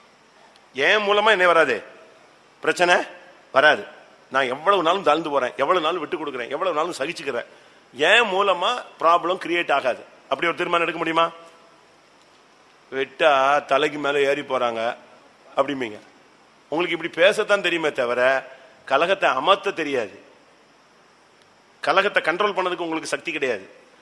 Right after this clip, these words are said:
ஆனா கலகத்தை உண்டாக்கக்கூடிய என்ன இருக்கு? சக்தி இருக்கு. நாங்கள் துரோகம் செய்து கலகம் பண்ணினோம். நாம வந்து மனைவிக்கு துரோகம் பண்ணக்கூடாது, புருஷனுக்கு துரோகம் பண்ணக்கூடாது, பிள்ளைகளுக்கு துரோகம் பண்ணக்கூடாது, பெற்றோர்களுக்கு துரோகம் பண்ணக்கூடாது,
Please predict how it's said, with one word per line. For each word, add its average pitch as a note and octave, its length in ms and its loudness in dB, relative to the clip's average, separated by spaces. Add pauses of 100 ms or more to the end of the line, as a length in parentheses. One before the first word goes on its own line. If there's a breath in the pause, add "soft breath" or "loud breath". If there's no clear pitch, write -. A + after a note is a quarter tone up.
(100)
ஆனா D#3+ 140 4
கலகத்தை G3 440 2
உண்டாக்கக்கூடிய G3 640 2
என்ன F3 180 2
இருக்கு? C#3+ 440 -2 (280)
சக்தி G3+ 520 0 (440)
இருக்கு. E3+ 400 -4 (720)
நாங்கள் D3+ 380 2
துரோகம் F#3+ 400 0
செய்து D3+ 300 -6
கலகம் C3+ 440 -2
பண்ணினோம். A#2 380 -6 (1400)
நாம F3+ 300 0
வந்து F3+ 200 -6
மனைவிக்கு D#3 440 -4
துரோகம் C#3+ 300 -4
பண்ணக்கூடாது, A#2 600 -6
புருஷனுக்கு D#3 500 -12
துரோகம் C3+ 280 -6
பண்ணக்கூடாது, A2+ 680 -8 (300 loud breath)
பிள்ளைகளுக்கு D#3 460 -4
துரோகம் C3+ 320 -6
பண்ணக்கூடாது, A2+ 600 -6
பெற்றோர்களுக்கு D3+ 580 -6
துரோகம் D3 300 -4
பண்ணக்கூடாது, A#2 640 -6